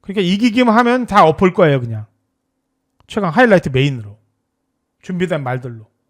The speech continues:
경주가 호락호락하지 않습니다. 두 경주 모두.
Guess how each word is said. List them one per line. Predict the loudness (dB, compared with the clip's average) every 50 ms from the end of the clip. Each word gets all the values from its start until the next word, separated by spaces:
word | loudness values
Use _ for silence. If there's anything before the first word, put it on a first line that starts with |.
| _ _ _ _ _ _ _ _ _ _ _ _ _ _ _ _ _ _ _ _
경주가 | _ -10 -6 -4 -4 -2
호락호락하지 | 2 2 2 4 4 2 2 4 2 4 4
않습니다. | 2 2 2 0 -4 -8 -8 -8 -8 -10 -10 -12
두 | -10 -8 -6 -6 -6 -4
경주 | -6 -6 -6 -6 -8
모두. | -8 -8 -10 -10 -12 -16